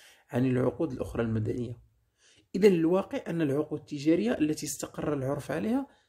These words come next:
ما كتختلفش في الجوهر عن العقود المدنية،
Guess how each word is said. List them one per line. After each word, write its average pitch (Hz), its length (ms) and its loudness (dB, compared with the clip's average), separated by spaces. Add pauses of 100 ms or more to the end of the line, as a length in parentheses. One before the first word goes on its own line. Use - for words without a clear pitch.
(180)
ما 139 80 -6
كتختلفش - 760 -4
في - 100 -18
الجوهر 156 640 2
عن 147 160 -4
العقود 127 420 -4
المدنية، 117 560 -4